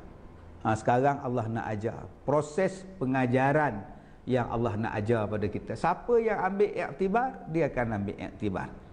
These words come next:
Dia akan cari Allah. Dia akan makin dekat dengan Allah. Siapa yang tak ambil iktibar, dia akan mula menyalahkan orang, mula menyalahkan Tuhan dan sebagainya.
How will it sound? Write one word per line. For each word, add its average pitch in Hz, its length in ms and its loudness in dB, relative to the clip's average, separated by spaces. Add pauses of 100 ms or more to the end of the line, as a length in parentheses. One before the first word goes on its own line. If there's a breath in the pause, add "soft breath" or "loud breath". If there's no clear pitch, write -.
(160)
Dia 113 180 4
akan 120 220 0
cari 180 340 4
Allah. 120 340 -2 (440 loud breath)
Dia 139 80 6
akan 131 240 0
makin 131 240 2
dekat - 400 -2
dengan 110 240 -2
Allah. 101 240 -6
Siapa 180 320 -2
yang 269 240 0
tak - 240 -2
ambil 220 160 -2
iktibar, 208 560 -4
dia 170 240 4
akan 131 120 0 (200)
mula 139 320 4
menyalahkan 113 640 2
orang, 107 380 2 (420 loud breath)
mula 143 400 4
menyalahkan 117 720 0
Tuhan 110 400 2
dan 104 160 -4
sebagainya. 92 600 -2